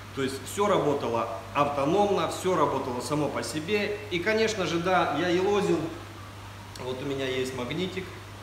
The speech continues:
Вот, э, елозил этим магнитиком по стеклу. Но, как оказалось, этот магнитик стирал только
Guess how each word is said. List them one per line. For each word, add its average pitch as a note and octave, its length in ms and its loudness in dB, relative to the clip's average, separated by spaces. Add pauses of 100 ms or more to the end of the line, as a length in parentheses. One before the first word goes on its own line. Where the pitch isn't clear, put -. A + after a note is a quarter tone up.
(640)
Вот, C#3+ 400 0
э, B2+ 320 0
елозил E3 540 2
этим D3 240 2
магнитиком C#3 580 0
по C3+ 140 0
стеклу. G#3 580 0 (920)
Но, A3 260 6
как A3+ 240 4
оказалось, G#3 600 6
этот F3+ 260 2
магнитик E3+ 460 0
стирал E3 420 2
только C#3 560 4